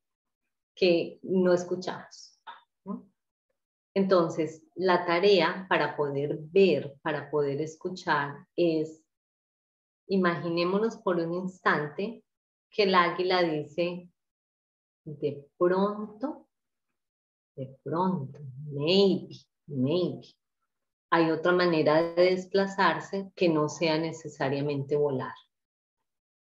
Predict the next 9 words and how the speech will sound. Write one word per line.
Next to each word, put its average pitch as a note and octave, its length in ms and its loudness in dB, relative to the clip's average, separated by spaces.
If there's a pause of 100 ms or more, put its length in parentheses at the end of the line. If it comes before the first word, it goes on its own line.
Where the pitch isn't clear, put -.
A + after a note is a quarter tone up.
(1120)
Es F3 200 6
lo D#3 100 4
que A3 140 4
yo G3+ 80 8
he - 80 2
conocido F3 540 2
toda D#3+ 200 2
mi E3+ 180 -2
vida, C3+ 240 -4